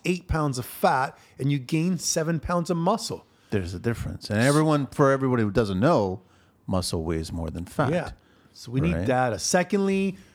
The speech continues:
Speaker 1: we need either a coach or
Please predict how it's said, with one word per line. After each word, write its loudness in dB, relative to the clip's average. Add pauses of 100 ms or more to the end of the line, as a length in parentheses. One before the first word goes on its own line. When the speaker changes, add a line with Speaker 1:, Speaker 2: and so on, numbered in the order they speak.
(180)
Speaker 1:
we 2
need -4 (380)
either 0
a -8
coach -2 (840)
or 0